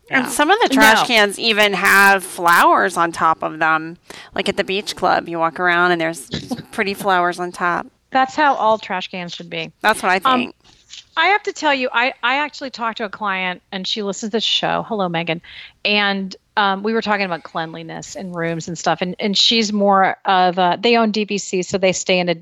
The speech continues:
Speaker 2: you know, the deluxe category no-, normally. And she's just going down for a quick trip, and we put her in pop, and she was like, "Well, you know, what are these rooms like?" And I'm like, "You know what?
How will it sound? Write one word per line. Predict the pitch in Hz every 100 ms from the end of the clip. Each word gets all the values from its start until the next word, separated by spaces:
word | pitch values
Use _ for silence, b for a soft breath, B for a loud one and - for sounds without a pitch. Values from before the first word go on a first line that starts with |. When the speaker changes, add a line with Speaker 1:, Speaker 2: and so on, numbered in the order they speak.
| -
Speaker 2:
you | 226
know, | 185
the | 170
deluxe | 165 170 170 -
category | - 185 175 175 160
no-, | 160 185
normally. | 185 175 170 165 170 B B B B
And | - 196 185 180 180
she's | - 208
just | 240 -
going | 254 233
down | 220
for | 208
a | 214
quick | - 196
trip, | - 339 339
and | 247 220 B B B
we | 285
put | - 294
her | 294
in | 302
pop, | - 220 208 208
and | 214
she | 240
was | 208
like, | 208 -
"Well, | 262 262 269
you | 262
know, | 247 240
what | 254
are | 359
these | 320 277 226
rooms | 226 208
like?" | 202 185
And | 208
I'm | 220
like, | 226 -
"You | 240
know | 262
what? | 269